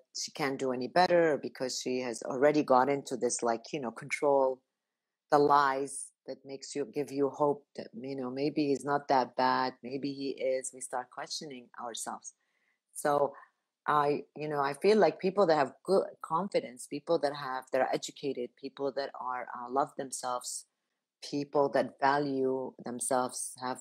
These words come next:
good, um, you know, good confident, they don't, you know, they'll get into a toxic relationship. True. I mean, it's not like, you know, none of us have, but we're smart enough to know, "Oh, something is wrong here." We can pick up the cues faster,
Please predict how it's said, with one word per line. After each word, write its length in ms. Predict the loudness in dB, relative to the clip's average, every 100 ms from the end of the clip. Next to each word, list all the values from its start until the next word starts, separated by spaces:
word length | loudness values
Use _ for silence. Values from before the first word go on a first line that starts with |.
| -2
good, 220 | -2 -2 -10 -16
um, 420 | -14 -14 -16 -18 _ _ _ _ _ _ _ -8
you 80 | -2
know, 200 | 0 -2 -6 -6 4
good 160 | 4 2 -18 _ _ 2
confident, 640 | 4 4 2 0 -2 -8 -16 -4
they 80 | 2
don't, 300 | 4 4 0
you 100 | -2
know, 140 | 2
they'll 160 | 4 6
get 200 | 6 6
into 340 | 6 2 0
a 140 | -2 -2
toxic 380 | -4 -4 -6 -10
relationship. 520 | -6 -6 -6 -8 -10 0
True. 340 | 2 2 0 -14 -12
I 60 |
mean, 140 | -8 -6
it's 120 | -2
not 200 | 0 0
like, 180 | -2 -2
you 80 | -8
know, 120 | -6
none 200 | -2 0
of 160 | 0 0
us 160 | -2 2
have, 300 | 2 2 -4 _ -20 _ _ _ 4
but 360 | 6 6 0 _ _ -6
we're 100 | -4
smart 420 | -4 0 2 0
enough 320 | -2 -8 -10
to 100 | -12
know, 380 | -6 -4 -4 -6 -10
"Oh, 140 | -10 -8
something 400 | -10 -8 -6 -4
is 180 | -2
wrong 240 | 0 0 0
here." 360 | -2 -4 -4 -14 _ -6
We 80 | -2
can 200 | -2 -2
pick 220 | -2 2
up 200 | 2 2
the 80 | -2
cues 540 | 0 0 0 -2 0
faster, 640 | 2 4 0 -4 -6 -6